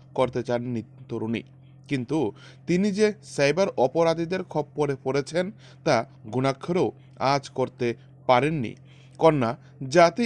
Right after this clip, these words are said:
এই প্রতিযোগিতায় অংশ নিতে পারেন। তার জন্য টাকা জোগাড় করার কাজে লেগে পড়েন তরুণীর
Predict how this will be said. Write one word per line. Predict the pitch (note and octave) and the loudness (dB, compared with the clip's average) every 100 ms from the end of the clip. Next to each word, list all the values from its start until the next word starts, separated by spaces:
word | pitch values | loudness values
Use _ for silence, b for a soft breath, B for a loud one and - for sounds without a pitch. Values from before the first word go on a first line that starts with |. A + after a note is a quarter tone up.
| - | 0
এই | G3+ | -2
প্রতিযোগিতায় | G3 F#3+ G#3+ G3 G3+ G3+ B2+ G2 - B B | 0 -2 -2 -4 -4 -2 -2 -2 -8 B B
অংশ | C#3+ F3+ E3+ F3+ B2 | 4 4 2 -4 -4
নিতে | G#2 A2 | -4 -6
পারেন। | A2 A#2+ G2+ - - - - _ b b b b b - | -4 -2 -4 -8 -20 -20 -20 _ b b b b b 4
তার | F#3+ F#3+ | 6 6
জন্য | A3 G#3+ - | 2 0 4
টাকা | F3 E3+ F3+ D#3+ D#3+ | 4 4 4 2 2
জোগাড় | D3+ E3 G3+ | 0 2 2
করার | G3 F#3+ F3+ F3 | 2 -2 -2 0
কাজে | D3 C#3 D3 | 0 0 0
লেগে | B2+ B2+ C3 | 0 -2 -4
পড়েন | C3+ D3+ E3+ D#3+ b b | -4 -2 -2 -6 b b
তরুণীর | D3 C#3 C#3 C#3 | 0 2 2 0